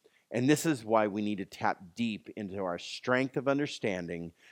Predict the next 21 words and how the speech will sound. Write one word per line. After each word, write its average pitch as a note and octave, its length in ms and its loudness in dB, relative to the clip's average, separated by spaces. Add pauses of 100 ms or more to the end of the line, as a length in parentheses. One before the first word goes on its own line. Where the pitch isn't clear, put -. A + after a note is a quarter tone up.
(220)
and B2+ 180 -2
also C3 540 4
our D3+ 180 6
habitus F#2+ 1000 0 (260)
in A2 140 0
order A2 180 0
to A2 140 -8
respond D#3+ 600 4
in F3+ 120 2
good C3 160 4
ways G2 520 2 (120)
in A2 140 -4
the G#2+ 100 0
long C#3+ 480 4
game D2+ 440 -8 (340)
of F#2+ 140 -6
how G2 180 -2
we F2+ 200 -2
understand D#2+ 580 -8
the E2+ 60 -6
world. F2 480 -6